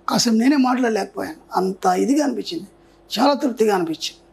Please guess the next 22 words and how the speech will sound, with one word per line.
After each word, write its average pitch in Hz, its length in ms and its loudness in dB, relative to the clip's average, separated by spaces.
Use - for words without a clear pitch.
ఇక్కడ 233 300 2
గమ్మత్ 294 220 2
ఏం 302 120 0
జరుగుతుందంటే 269 760 0
నేనే 269 260 4
ఆశ్చర్యపోయాను 247 600 -2
నేను, - 160 -20
"ఏ - 20 2
పాప 247 360 2
ఏంటి 269 200 4
ఇలా 269 220 2
చెప్తుంది" 233 460 -2
అంటే, 180 240 -8
అది 226 180 4
మన 247 260 2
ఇండియాలో 226 540 2
వాళ్ళు 262 240 4
మరి 247 220 4
పెద్ద 240 520 0
డబ్బున్న 285 260 4
వాళ్ళు 277 200 0
కాదండి, 196 360 -6